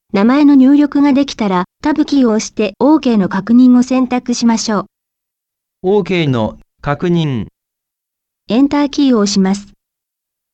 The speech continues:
Speaker 2: しおり、設定、本文。
Speaker 1: これで本文にしおりを登録することができました。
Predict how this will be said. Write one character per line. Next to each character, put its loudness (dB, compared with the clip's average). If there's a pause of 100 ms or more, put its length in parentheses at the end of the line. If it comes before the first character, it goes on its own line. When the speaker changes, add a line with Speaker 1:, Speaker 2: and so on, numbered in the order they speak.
(140)
Speaker 2:
し -4
お 0
り、 0 (200)
設 -8
定、 -4 (120)
本 -2
文。 -4 (760)
Speaker 1:
こ 0
れ 0
で 0
本 0
文 4
に 0
し -2
お 0
り 0
を 0
登 -2
録 -4
す -6
る 0
こ -6
と -2
が 2
で 0
き -4
ま 0
し -10
た。 -10